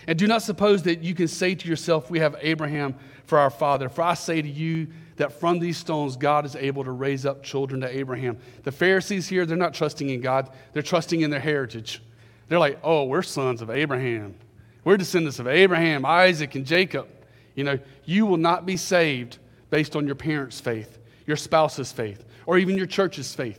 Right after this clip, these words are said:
You must own it. You must have your own faith and trust in the Lord. We have to own it. We have to possess it. We have to have it for ourselves. Verse ten, "The axe is already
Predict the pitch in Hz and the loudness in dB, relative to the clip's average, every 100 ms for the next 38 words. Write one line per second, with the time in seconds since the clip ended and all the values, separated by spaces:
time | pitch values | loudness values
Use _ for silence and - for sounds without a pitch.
0 | - - _ - 175 196 202 190 - 160 | -18 -20 _ -4 0 0 -2 -8 -6 0
1 | 175 165 - - 175 175 127 - - - | 0 -2 -12 -2 2 2 0 -10 -18 -18
2 | - - _ - - - 160 196 202 196 | -20 -20 _ -20 -20 -8 -2 2 0 2
3 | 180 160 160 - 175 196 196 196 190 - | 0 2 -4 -2 4 6 6 2 -2 -10
4 | - - 185 185 165 - - - 147 143 | -8 2 4 2 -4 -18 -20 -12 -8 -6
5 | - 180 160 - - - _ - 160 165 | -2 0 0 -4 -16 -20 _ -2 2 2
6 | 156 151 151 160 170 139 107 - - - | 0 -4 -2 2 2 2 -2 -12 -18 -4
7 | 156 151 151 156 180 185 175 147 135 - | -2 -2 -4 4 4 6 2 0 -4 -6
8 | 131 165 175 180 165 - - 151 147 127 | -2 2 2 -2 -12 -16 -8 -2 -2 -2
9 | 131 165 165 151 165 156 - 185 131 110 | 2 2 0 -4 -2 -2 0 0 0 -4
10 | - - - 165 - 214 185 127 107 - | -18 -14 -2 -2 0 2 2 0 -8 -18
11 | _ - - - _ 170 - 185 202 - | _ -20 -20 -20 _ -2 6 8 6 4
12 | 185 156 156 190 185 196 180 147 | -6 -2 2 2 2 2 0 -4